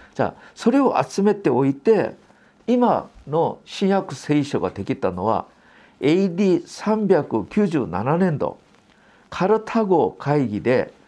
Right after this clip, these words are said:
正式的に承認されました。旧約聖書もその時ですね、エーディー百年度の時に聖経化になって認められました。では、初代教会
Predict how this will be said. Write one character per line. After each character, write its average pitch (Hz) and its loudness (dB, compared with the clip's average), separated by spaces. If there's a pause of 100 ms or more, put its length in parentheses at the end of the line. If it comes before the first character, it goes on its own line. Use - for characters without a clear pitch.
(180)
正 170 0
式 - -4
的 165 0
に 202 -2
承 - -6
認 117 -2
さ 101 -8
れ 101 -4
ま 92 -6
し - -14
た。 - -12 (920)
旧 240 2
約 247 2
聖 180 2
書 143 -4
も 131 -4
そ - -6
の 226 4
時 233 0
で 98 -6
す - -20
ね、 95 -10 (160)
エ 139 2
ー 208 0
デ 208 -4
ィ 196 0
ー - -8
百 135 -2
年 226 2
度 160 2
の 107 -2
時 92 -10
に 160 -4 (420)
聖 131 -4
経 123 -2
化 101 -4
に 98 -6
な 113 0
っ 147 -4
て 135 0
認 107 -2
め 113 0
ら 98 -2
れ 95 -6
ま 95 -6
し - -18
た。 - -10 (1160)
で 214 0
は、 95 0 (640)
初 127 -6
代 240 2
教 185 0
会 123 0